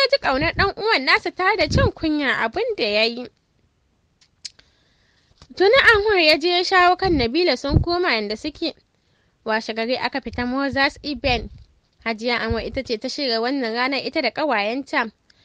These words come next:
Manyan mata ne suka baje kolelinsu babu namiji ko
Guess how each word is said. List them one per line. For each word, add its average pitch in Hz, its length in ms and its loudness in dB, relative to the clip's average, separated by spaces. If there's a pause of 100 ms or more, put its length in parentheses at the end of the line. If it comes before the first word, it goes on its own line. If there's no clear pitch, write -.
(160)
Manyan 226 300 -4
mata 233 360 -2
ne 240 120 -4
suka - 220 -12
baje 226 200 -6
kolelinsu 262 640 -2
babu 247 300 -2
namiji 254 340 -6
ko - 120 -2